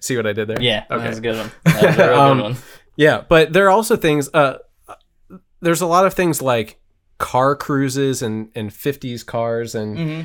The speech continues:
Speaker 1: and, uh, drag races, right? There, aren't there drag races in the States?
Speaker 2: Yeah,
Speaker 1: Like, there's,
Speaker 2: absolutely.
Speaker 1: there's one, uh, I believe in Saint Mary's that, that runs every
Speaker 2: Yeah.
Speaker 1: so often.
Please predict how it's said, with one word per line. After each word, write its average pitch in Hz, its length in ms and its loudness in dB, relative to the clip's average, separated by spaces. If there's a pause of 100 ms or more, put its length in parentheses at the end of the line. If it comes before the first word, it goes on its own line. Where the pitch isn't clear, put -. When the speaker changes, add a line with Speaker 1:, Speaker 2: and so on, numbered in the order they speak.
(120)
Speaker 1:
and, 117 560 -2
uh, 110 260 -4
drag 127 460 -2
races, 107 580 -6
right? 120 240 -2
There, 147 260 0
aren't 135 140 -2
there 156 100 0
drag 117 320 -4
races 143 380 -6
in 139 100 -6
the 135 60 -8
States? 131 340 -4
Speaker 2:
Yeah, 147 140 6
Speaker 1:
Like, 123 180 2
there's, 143 100 4
Speaker 2:
absolutely. 165 440 0
Speaker 1:
there's 135 220 0
one, 131 480 0
uh, 110 360 -4
I 117 60 -6
believe 117 300 -4
in 110 120 -4
Saint 120 380 -6
Mary's 120 540 -6
that, 117 340 -6
that 117 180 -6
runs 120 500 -6 (140)
every 127 140 4
Speaker 2:
Yeah. 135 80 6
Speaker 1:
so 123 240 0
often. 143 440 -2